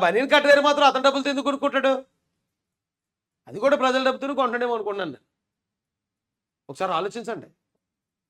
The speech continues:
ఆలోచించేయండి ఏదైనా పని చేస్తేనే. ఆడి మీద, ఈడి మీద కోపంతో చేయకండి. ఆడి మీద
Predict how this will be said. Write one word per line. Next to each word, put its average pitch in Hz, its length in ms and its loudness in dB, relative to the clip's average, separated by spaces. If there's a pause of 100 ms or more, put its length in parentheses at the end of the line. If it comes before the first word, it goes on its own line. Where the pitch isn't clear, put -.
(960)
ఆలోచించేయండి 262 720 -2
ఏదైనా 262 260 0
పని 233 160 -6
చేస్తేనే. 247 380 -6 (640)
ఆడి 202 280 6
మీద, 320 180 4
ఈడి 294 120 4
మీద 294 160 2
కోపంతో 262 420 2
చేయకండి. 240 360 -4 (1200)
ఆడి 247 140 4
మీద 285 100 6